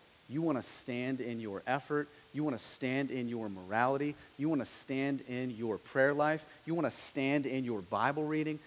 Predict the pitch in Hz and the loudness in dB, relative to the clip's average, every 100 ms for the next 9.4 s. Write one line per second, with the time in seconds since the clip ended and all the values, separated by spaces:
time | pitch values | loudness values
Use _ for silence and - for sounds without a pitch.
0 | - - 160 170 131 - - 143 151 139 | -14 -2 2 2 2 -2 0 2 2 2
1 | 143 127 135 104 - - 147 151 147 147 | 2 2 0 -2 -6 -2 0 2 2 0
2 | 165 151 151 147 - - 175 143 - - | -2 -2 -4 -6 -14 -2 0 0 -2 -2
3 | 139 147 147 139 143 123 139 160 131 147 | 2 2 2 0 0 4 4 4 0 2
4 | 151 123 139 151 131 147 147 127 135 139 | 2 2 2 2 2 0 0 2 2 2
5 | 135 151 147 113 151 156 156 120 - - | -2 0 0 -2 -4 -2 2 2 0 -10
6 | - - 165 165 170 - 160 151 143 170 | -4 0 0 2 0 0 0 0 0 0
7 | 151 131 180 151 - - - 175 170 156 | 0 0 4 4 2 -8 -2 4 6 6
8 | 170 135 - - - 180 160 147 143 139 | 6 4 0 -12 2 4 4 0 -2 -2
9 | 160 - 185 | -2 4 4